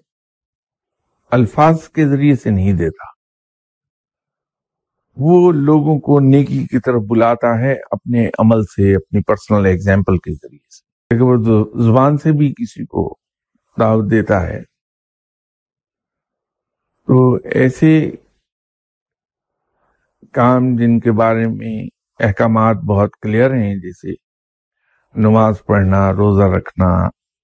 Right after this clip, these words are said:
زکوٰۃ دینا، حج کرنا، جھوٹ نہ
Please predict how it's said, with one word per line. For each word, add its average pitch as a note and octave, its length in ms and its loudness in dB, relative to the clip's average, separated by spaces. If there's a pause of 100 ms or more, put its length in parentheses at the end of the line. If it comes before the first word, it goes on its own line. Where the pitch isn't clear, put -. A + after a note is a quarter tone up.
زکوٰۃ G#2+ 540 -2
دینا، F#2+ 300 -4 (280)
حج G#2+ 260 -2
کرنا، E2+ 340 -6 (1080)
جھوٹ A2 400 -2
نہ G#2+ 80 2